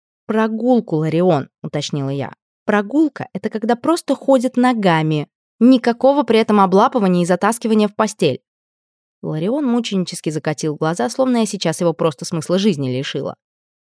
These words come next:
"Ну хорошо, хорошо. Только если ты всё же передумаешь, знай, я сопротивляться не стану".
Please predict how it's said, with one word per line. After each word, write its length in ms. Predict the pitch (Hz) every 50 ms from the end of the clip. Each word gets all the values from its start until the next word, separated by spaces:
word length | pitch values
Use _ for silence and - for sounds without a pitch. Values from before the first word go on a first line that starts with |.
| _ _ _ _ _ _ _ _ _ _ -
"Ну 220 | 247 240 240 233
хорошо, 760 | 233 - 233 233 226 233 226 214 - - - - 190 190 165
хорошо. 720 | 135 - 165 160 170 175 170 - - - 160 156 135 - - _ _ _ _ _ _ _ _
Только 260 | - 285 285 277 -
если 260 | 269 262 247 233 - 226
ты 140 | - 226
всё 180 | 214 - - 220
же 100 | 190 208
передумаешь, 680 | 202 - 190 190 196 202 254 311 311 302 294 269 240
знай, 440 | 214 202 165 147 147 156 180 190 - _ _ _ _ _
я 220 | - 214 202 214 233
сопротивляться 840 | - - 262 - 247 233 233 - 190 160 160 156 151 - - - 180
не 100 | 175 170
стану". 440 | - - - 143 139 - - -